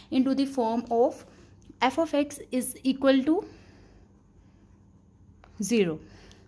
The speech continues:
Uh, method of the false position or the regular falsi method is also the bracketing method, and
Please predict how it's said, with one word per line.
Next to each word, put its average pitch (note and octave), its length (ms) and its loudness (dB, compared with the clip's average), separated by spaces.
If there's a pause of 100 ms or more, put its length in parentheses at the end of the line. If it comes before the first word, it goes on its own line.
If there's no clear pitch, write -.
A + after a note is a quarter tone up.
(880)
Uh, G#3+ 380 0 (720)
method C4+ 380 0
of G4+ 140 0
the G4 80 4
false C4 380 0
position D4+ 520 2
or A#3+ 140 0
the B3 180 -2
regular A3+ 400 0
falsi A3+ 560 -4
method B3 680 -4 (3750)
is A#3 220 -4
also B3+ 500 0
the C#4+ 300 0
bracketing A3+ 680 0 (440)
method, G#3+ 500 -2 (380)
and B3+ 500 2